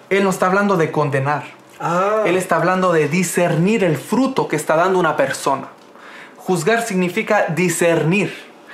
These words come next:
Speaker 1: hacer juicio con entendimiento
Speaker 2: Miento.
Speaker 1: sobre una cosa.
Speaker 2: Ah, ok.
Speaker 1: Eso es juzgar en el contexto que lo dijo nuestro Señor amado. Pero ahora sí lo vemos en el contexto que lo dice Santiago,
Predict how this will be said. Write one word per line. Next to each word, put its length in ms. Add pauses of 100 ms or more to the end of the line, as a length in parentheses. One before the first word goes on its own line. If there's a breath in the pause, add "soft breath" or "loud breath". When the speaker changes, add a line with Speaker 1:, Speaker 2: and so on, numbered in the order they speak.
(140 loud breath)
Speaker 1:
hacer 380
juicio 760
con 220
entendimiento 960
Speaker 2:
Miento. 80 (160)
Speaker 1:
sobre 440
una 300
cosa. 500
Speaker 2:
Ah, 160
ok. 140
Speaker 1:
Eso 420
es 100
juzgar 580 (240 loud breath)
en 160
el 140
contexto 520
que 100
lo 120
dijo 240
nuestro 320
Señor 340
amado. 440 (560 loud breath)
Pero 160
ahora 200
sí 140
lo 100
vemos 280
en 140
el 140
contexto 560
que 100
lo 120
dice 240
Santiago, 580